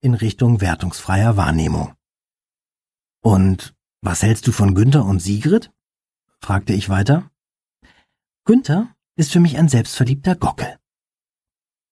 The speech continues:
Dies war eine Bewertung, deckte sich aber mit meiner Beschreibung. "Aber Sigrid ist nett. Schauen wir mal, wie sich die beiden morgen verhalten."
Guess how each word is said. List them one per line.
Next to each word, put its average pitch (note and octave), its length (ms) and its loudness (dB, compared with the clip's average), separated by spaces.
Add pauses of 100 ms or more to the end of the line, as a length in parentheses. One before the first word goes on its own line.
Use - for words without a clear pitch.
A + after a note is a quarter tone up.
(160)
Dies G2 180 -8
war A2 80 0
eine A2+ 160 4
Bewertung, A#2 680 2
deckte - 380 0
sich C#3 220 0
aber D3 140 4
mit D#3+ 180 2
meiner F2+ 260 0
Beschreibung. - 520 -4 (1300)
"Aber B2+ 200 6
Sigrid G#3+ 460 0
ist - 180 -10
nett. - 320 0 (460)
Schauen B3 260 2
wir A3+ 100 4
mal, F#3+ 360 4 (120)
wie D3 80 4
sich D3 160 0
die E3 100 -2
beiden B2 280 2
morgen F2+ 300 2
verhalten." - 500 -8